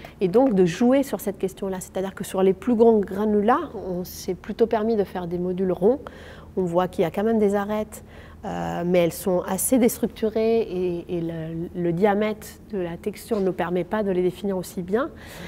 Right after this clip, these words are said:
Et par contre, quand on avait un module qui exigeait une précision d'arête, on a dû passer à un, à une texture, à un agrégat, euh, beaucoup plus fin.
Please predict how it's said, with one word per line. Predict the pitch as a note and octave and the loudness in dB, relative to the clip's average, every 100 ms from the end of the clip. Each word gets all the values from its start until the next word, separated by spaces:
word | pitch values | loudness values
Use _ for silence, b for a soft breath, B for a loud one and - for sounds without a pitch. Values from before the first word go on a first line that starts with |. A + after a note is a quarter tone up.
| B - | B 0
Et | G3 | 2
par | F3+ - | 2 2
contre, | D#4 - | 2 4
quand | G3+ | 2
on | F#3+ | 2
avait | F#3 F#3+ B3 A#3+ - - | 0 4 6 6 4 -10
un | G3 | -2
module | G3 A3+ G3+ A#3+ A3+ | 2 2 4 0 0
qui | - | 0
exigeait | F3 F3 A3+ A3 A#3+ | 2 4 4 6 6
une | G3 | 4
précision | - G3+ G#3+ G3+ G3 | 2 2 4 4 4
d'arête, | F3+ F#3+ C#4+ D#4 - F#3+ | 0 0 -2 -2 -6 -6
on | F3+ | -4
a | |
dû | F3+ G#3+ | -2 0
passer | - - - B3+ | -2 -2 -2 0
à | B3+ | 0
un, | F3 F3 E3+ G#3 | -2 -6 -8 -6
à | F#3 | -4
une | E3+ | -2
texture, | F3+ F#3 - A#3+ A3+ | -4 -6 -4 -2 -2
à | |
un | E3+ E3 E3+ | -2 -4 -2
agrégat, | E3+ F3 F3 F#3+ G#3+ B3+ B B B B - | -2 -2 -4 -2 -4 -4 B B B B -10
euh, | E3+ E3 D#3+ | -6 -4 0
beaucoup | F#3+ G3 | 0 2
plus | G3+ A3 | 0 0
fin. | - - G3+ | -2 0 -2